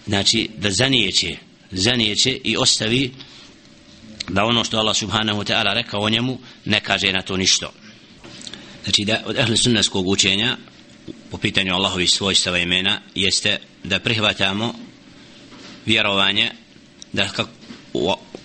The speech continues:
da prihvatamo sve ono što je rekao Allah subhanahu wa ta'ala o sebi i njegov poslanik alaihi salatu wassalam, min gajri tahrifin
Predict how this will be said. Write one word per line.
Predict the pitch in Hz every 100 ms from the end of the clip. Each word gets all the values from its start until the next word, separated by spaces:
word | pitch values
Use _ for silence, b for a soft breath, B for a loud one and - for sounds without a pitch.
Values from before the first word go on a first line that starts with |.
| - - - -
da | 98
prihvatamo | - 127 107 98 113 117
sve | 113 139
ono | 123 113
što | -
je | 107
rekao | 113 104
Allah | 104 104 95
subhanahu | 98 113 107 101
wa | 98 104
ta'ala | 104 101
o | 107
sebi | 110 127 120
i |
njegov | 107 107 98
poslanik | 101 - 107 98 95
alaihi | 98 87
salatu | - 104 95
wassalam, | 95 - 101 104 123 135 - - B B B
min | - 110 101
gajri | 98 117 110 120 - -
tahrifin | 101 - 110 104 123 131